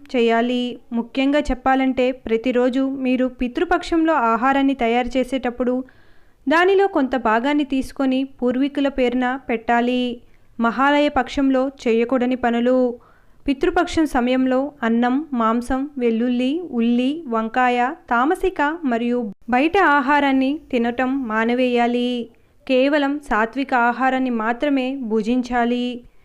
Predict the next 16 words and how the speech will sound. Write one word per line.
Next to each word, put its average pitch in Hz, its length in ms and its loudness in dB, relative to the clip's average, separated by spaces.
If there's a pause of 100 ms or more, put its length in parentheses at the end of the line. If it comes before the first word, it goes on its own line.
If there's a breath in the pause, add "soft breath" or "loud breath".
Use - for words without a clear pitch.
(180 soft breath)
శ్రౌద్ధ 294 440 0
ఆహారంలో 262 800 2 (120)
పప్పు, 262 500 -2 (140)
ఉసిరి, 247 560 -4 (140)
శనగ, 247 520 -2 (160)
నల్ల 240 280 0
జీలకర్ర, 277 640 -2 (140)
నల్ల 226 300 -2
ఉప్పు, 254 500 -2 (140)
నల్ల 226 240 0
ఆవాలు 254 640 0 (100)
మరియు 240 320 -2 (160)
పాత 240 260 0
ఆహార 269 400 2
పదార్థాలను 254 840 -2
ఉపయోగించవద్దు. 240 1200 -2